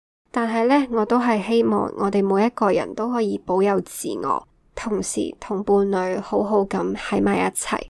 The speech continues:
呢兩者本來就唔係衝突嘅。下一位公主係一九九一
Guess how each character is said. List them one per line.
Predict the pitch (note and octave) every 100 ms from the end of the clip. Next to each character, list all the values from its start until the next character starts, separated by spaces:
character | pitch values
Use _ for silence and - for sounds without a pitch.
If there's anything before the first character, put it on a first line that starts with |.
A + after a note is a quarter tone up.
| _ _ _
呢 | C4 B3+
兩 | A3 G3+
者 | G3+ G3+ F#3+
本 | G3+ G3
來 | A#3 - -
就 | - -
唔 | D3
係 | F3+ -
衝 | - G3+ G3+
突 | G3+ - -
嘅。 | - - _ _ _ _ _ _ _ _ _ _ _ _ _ _ _ _ _ _ _ _ _ _ _ _ _ -
下 | A#3+ A3+
一 | C4
位 | C#4+ A#3 G#3
公 | A#3+ A#3+
主 | B3 G#3+
係 | A3 - A3
一 | G3+ F#3+ B3+ -
九 | G3+ G#3
九 | G3+
一 | G3+